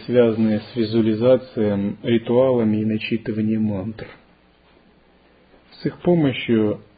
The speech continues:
можно эффективно получать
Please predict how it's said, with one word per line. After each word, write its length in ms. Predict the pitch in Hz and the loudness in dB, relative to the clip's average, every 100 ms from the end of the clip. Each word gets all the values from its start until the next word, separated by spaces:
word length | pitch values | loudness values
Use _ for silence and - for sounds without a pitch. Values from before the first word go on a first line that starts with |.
| _ _ _ _ _ - | _ _ _ _ _ -4
можно 560 | 139 156 147 139 135 | 0 2 0 0 -2
эффективно 640 | 120 127 - - 147 131 117 | -2 -4 -6 -4 -2 -2 -2
получать 680 | 120 117 113 - 127 117 | -2 -2 -2 0 2 0